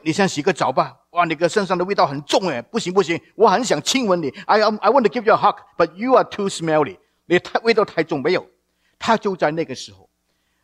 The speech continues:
儿子的那种的肮脏，儿子的那种臭，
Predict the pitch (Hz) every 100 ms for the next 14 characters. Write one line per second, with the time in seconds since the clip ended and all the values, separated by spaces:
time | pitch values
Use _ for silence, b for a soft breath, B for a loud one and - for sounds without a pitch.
0 | _ _ 196 196 233 - 151 170 196 147
1 | 156 - 175 156 165 147 - _ - 196
2 | 247 240 160 196 185 156 - - 240 -
3 | -